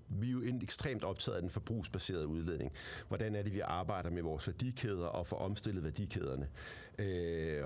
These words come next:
og det handler ikke kun om vores forbrug i Danmark, men om, hvad er det for et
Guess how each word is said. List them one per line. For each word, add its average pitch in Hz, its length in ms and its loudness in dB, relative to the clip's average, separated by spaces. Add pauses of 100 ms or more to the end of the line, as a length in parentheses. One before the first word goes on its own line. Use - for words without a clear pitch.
(100)
og - 280 -2
det 110 120 2
handler 110 240 0
ikke 120 160 -2
kun 123 220 0
om 104 120 0
vores 85 240 0
forbrug 113 420 0
i 123 60 0
Danmark, 104 520 0 (360)
men 101 240 0
om, 104 180 0
hvad 104 280 0
er 90 120 2
det 107 120 0
for 85 320 0
et 87 140 -2